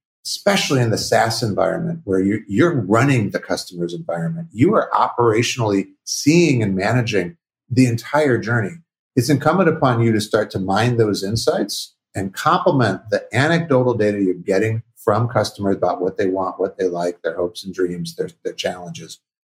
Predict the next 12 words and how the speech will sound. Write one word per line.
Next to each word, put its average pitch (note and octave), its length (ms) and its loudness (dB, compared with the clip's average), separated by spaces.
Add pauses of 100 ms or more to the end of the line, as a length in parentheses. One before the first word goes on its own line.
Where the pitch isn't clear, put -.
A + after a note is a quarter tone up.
with A#2+ 300 2
what E3 160 2
the - 40 2
data F#2 300 2
actually - 320 -10
says - 420 -6
in F#2+ 120 -14
terms A2 220 0
of G#2 140 -2
at A#2 220 0
scale, F2+ 560 0 (300)
that G#2 220 0